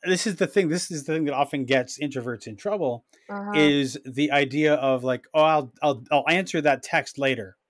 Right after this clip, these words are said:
Speaker 2: Yeah.
Speaker 1: And later ends up being three months later. And you're like, "I think I just ghosted this person. I guess we're not friends anymore."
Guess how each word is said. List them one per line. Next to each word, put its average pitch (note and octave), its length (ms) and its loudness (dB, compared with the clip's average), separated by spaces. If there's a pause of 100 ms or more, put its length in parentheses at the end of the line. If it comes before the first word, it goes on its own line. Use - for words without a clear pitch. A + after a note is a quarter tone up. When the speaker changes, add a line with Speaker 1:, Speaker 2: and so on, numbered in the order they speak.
(600)
Speaker 2:
Yeah. F3 500 4 (680)
Speaker 1:
And D3+ 180 2
later E3 300 4
ends E3 260 -2
up D#3+ 200 0
being D3 580 0 (260)
three D3+ 240 -4
months D3+ 300 -6
later. C#3 460 -2 (1200)
And C#3 200 0
you're C3+ 120 2
like, C3 480 -2 (1800)
"I - 60 -18 (640)
think E3 280 -2
I A#2+ 80 -2
just A2 320 -6
ghosted A2+ 440 -4
this G#2 160 -8
person. G2+ 400 -10
I F#2+ 80 -10
guess C#3+ 220 -4
we're D3+ 100 -2
not A#2 140 -2
friends A#2 320 -10
anymore." G#2 560 -10